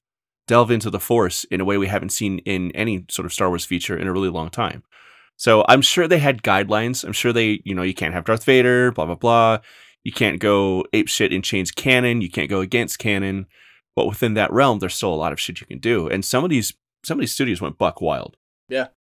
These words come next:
Speaker 2: I have a little bit of, of shedding light on that. Um, some of the things that they had, that had leaked about the prompting was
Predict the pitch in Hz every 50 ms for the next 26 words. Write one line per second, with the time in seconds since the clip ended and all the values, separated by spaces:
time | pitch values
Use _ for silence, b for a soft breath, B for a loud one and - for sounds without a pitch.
0 | _ _ _ - 151 175 202 196 175 - _ - 127 127 127 165 196 175 113 113
1 | 107 107 104 101 101 95 - - _ - 113 113 107 98 - - - 120 101 104
2 | 104 104 104 101 95 78 95 104 104 104 104 - _ _ - 107 110 110 104 101
3 | 101 - - _ _ _ _ _ _ _ _ - - - 151 156 156 135 131 127
4 | - - 131 127 120 113 113 110 92 - 107 104 107 117 113 110 107 104 95 -
5 | _ _ _ _ _ _ - 131 120 78 101 110 104 98 98 104 110 127 - -
6 | - - - _ _ - 117 104 110 101 101 101 101 - - _ _ _ _ _
7 | _ _ _ 78 - 104 98 98 98 92 92 - _ _ _ _ - - 123 113
8 | 113 135 - 160 165 175 196 196 196 _ _ 110 117 110 110 107 104 101 98 -
9 | - -